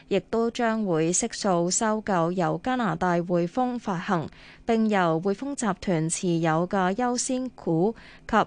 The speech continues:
未償還後償債務。董事會將會積極考慮通過派發一次性股息或者額外嘅股份回購，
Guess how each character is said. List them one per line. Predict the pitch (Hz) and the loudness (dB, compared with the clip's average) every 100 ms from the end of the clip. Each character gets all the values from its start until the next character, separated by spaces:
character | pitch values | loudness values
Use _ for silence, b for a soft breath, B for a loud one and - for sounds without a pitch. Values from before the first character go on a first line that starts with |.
| - | 2
未 | 196 185 190 | 2 4 2
償 | - 180 160 165 | 2 2 2 2
還 | 165 151 165 | 2 0 -2
後 | - 185 185 | 0 0 0
償 | - 151 165 | 0 -2 0
債 | 196 185 | 0 2
務。 | 190 170 165 b b b b b - | 4 4 2 b b b b b -2
董 | 202 269 | 0 0
事 | 269 247 202 180 | -2 2 2 2
會 | 170 202 | 2 2
將 | 226 240 233 | 2 -2 0
會 | 208 175 | 0 0
積 | 190 | 0
極 | 214 | -6
考 | 180 165 156 | -8 -4 -2
慮 | 220 208 175 | 2 2 2
通 | 220 226 | 0 -2
過 | 208 165 | -2 -2
派 | - 196 180 175 | -4 -4 0 0
發 | - 185 | -2 -2
一 | 208 | -2
次 | 214 - 202 180 | -4 -2 0 0
性 | 202 180 180 | 0 0 0
股 | 165 180 | -2 0
息 | 254 - B B B | 0 -2 B B B
或 | 214 | -2
者 | 269 | 0
額 | 294 277 202 180 | -2 -2 0 2
外 | 170 | 0
嘅 | 170 190 185 - | 2 0 0 -2
股 | 190 | -4
份 | 214 247 | -2 -2
回 | 226 156 | 0 0
購， | 156 185 175 | 2 4 4